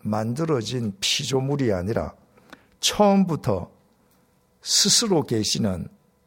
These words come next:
자존자이십니다. 자존자이신 하나님께서는 형체를 갖지 아니한 영이십니다. 눈에 보이는 형체를 지닌 것은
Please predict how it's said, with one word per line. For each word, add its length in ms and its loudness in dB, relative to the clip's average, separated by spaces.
자존자이십니다. 1700 -4
자존자이신 960 4
하나님께서는 1120 0
형체를 680 0
갖지 380 -2
아니한 600 -2
영이십니다. 840 -6
눈에 340 4
보이는 520 4
형체를 540 2
지닌 320 0
것은 500 -2